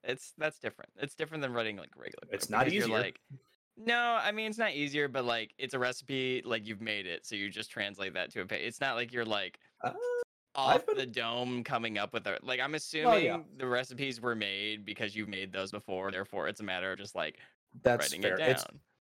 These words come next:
Speaker 2: it's a, it's a matter, well, I've actually, fun fact, I've been working on writing a cookbook for the past three years.
Speaker 1: Ooh.
Speaker 2: Um, but it's, it's a matter of writing the recipe, making sure everything in the recipe is perfect,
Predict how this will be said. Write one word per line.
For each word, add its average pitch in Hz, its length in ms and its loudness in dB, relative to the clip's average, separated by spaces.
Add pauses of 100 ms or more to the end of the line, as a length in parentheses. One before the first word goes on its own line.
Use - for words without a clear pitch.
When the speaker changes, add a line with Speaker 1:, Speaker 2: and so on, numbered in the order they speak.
(140)
Speaker 2:
it's 135 160 4
a, 135 140 6 (100)
it's 135 140 4
a 139 40 4
matter, 131 340 6
well, 123 160 8
I've 131 160 6
actually, 143 360 2 (520)
fun 104 160 0
fact, 113 280 0
I've 123 120 -4
been 90 160 -8
working 101 320 -2
on 92 100 -6
writing 104 320 -4
a - 60 -16
cookbook - 420 -10
for - 80 -18
the - 60 -12
past - 280 -6
three 101 220 -8
years. 98 380 -4 (480)
Speaker 1:
Ooh. 98 400 -8 (120)
Speaker 2:
Um, 110 480 6 (1040)
but 131 120 8
it's, 127 180 2
it's 127 160 -6
a 127 60 6
matter 120 300 6
of 107 200 2
writing 110 360 2
the 107 80 2
recipe, 104 380 0
making 101 220 -4
sure 98 180 -2
everything 101 360 -2
in 95 40 -4
the 92 100 -4
recipe 90 340 -6
is - 100 -10
perfect, 113 460 -2